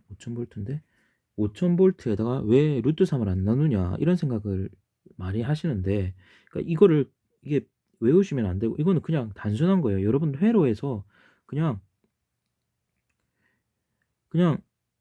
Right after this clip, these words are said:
이렇게 있고, 자, 이렇게 있는데 이제 뭐 요런 경우예요. 요런 경우고 지금 오천 볼트가 걸린 거예요. 그리고 여기가 C가 있죠.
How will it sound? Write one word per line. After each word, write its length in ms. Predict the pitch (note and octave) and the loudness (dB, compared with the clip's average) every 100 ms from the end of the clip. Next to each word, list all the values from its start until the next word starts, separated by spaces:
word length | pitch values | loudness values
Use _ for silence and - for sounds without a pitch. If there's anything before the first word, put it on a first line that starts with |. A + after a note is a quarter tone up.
| _ _ _ - | _ _ _ -6
이렇게 240 | E3+ F#3+ | -4 0
있고, 420 | F#3 - G2+ F#2 - _ _ _ _ _ _ _ _ _ _ _ _ _ _ | 0 0 -2 -2 -6 _ _ _ _ _ _ _ _ _ _ _ _ _ _
자, 320 | _ G2+ A2+ D3+ _ _ _ _ _ _ _ - | _ -8 -6 -8 _ _ _ _ _ _ _ -8
이렇게 280 | D3+ D#3+ C3+ | -4 -2 0
있는데 500 | C#3 E3 C3+ D#3 F3+ _ _ _ _ _ - | 2 2 4 2 -2 _ _ _ _ _ -12
이제 320 | G#2 G#2+ - _ _ - | -2 -2 -2 _ _ -12
뭐 200 | G#2 G2+ - | -6 -6 -6
요런 260 | - B2+ C#3+ | 0 2 2
경우예요. 500 | A2+ G#2 G#2+ F#2+ C#3+ | 2 2 0 0 -4
요런 220 | A#2+ B2 C#3 | -2 -2 -2
경우고 360 | A#2 C3 B2 | -4 -2 -4
지금 380 | A2 G#2 B2+ E3+ - _ _ _ _ _ _ _ _ _ _ _ _ _ _ _ _ _ _ _ _ _ _ | -6 -4 -2 -2 -4 _ _ _ _ _ _ _ _ _ _ _ _ _ _ _ _ _ _ _ _ _ _
오천 360 | G#2 F#2+ - D3+ | -8 -4 0 2
볼트가 340 | D#3+ D#3 G#2 | 2 2 -2
걸린 260 | G2 F#2+ G2 | 0 -2 -2
거예요. 320 | F2+ F2+ F#2 | -4 -6 -8
그리고 280 | - A2+ A2+ | -2 0 2
여기가 240 | G#2 - C#3 | 0 -4 -10
C가 340 | - E3+ D#3 | -6 -2 0
있죠. 400 | F#2 - - F2+ | -2 -6 -14 -14